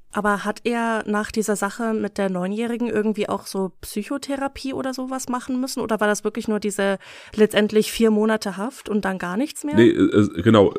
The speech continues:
Speaker 2: das, sorry, das war wahrscheinlich irgendwie akustisch ein bisschen schwierig. Vier Jahre w-, wurden beantragt
Speaker 1: Äh,
Speaker 2: und
Speaker 1: vier,
Speaker 2: wurden,
Speaker 1: mhm.
Speaker 2: und wurden auch stattgegeben, aber sechzehn Monate hat er abgesessen.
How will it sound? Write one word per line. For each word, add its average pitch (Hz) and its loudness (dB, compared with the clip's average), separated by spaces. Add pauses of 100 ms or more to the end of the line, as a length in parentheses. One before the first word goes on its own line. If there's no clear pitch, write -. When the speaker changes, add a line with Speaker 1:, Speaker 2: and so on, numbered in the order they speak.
Speaker 2:
das, - 0 (160)
sorry, 110 8
das 95 6
war 101 10
wahrscheinlich 101 4
irgendwie 101 6
akustisch - -2
ein - -2
bisschen - -4
schwierig. 104 2 (320)
Vier - 4
Jahre 110 6
w-, 104 -6 (220)
wurden 110 2
beantragt 131 4
Speaker 1:
Äh, 208 6
Speaker 2:
und 202 4
Speaker 1:
vier, 214 -2
Speaker 2:
wurden, 220 4
Speaker 1:
mhm. 233 -2
Speaker 2:
und 101 -2
wurden 120 4
auch 67 0
stattgegeben, 113 -2
aber 98 2
sechzehn 107 0
Monate 101 0
hat 92 -4
er 76 4
abgesessen. - -6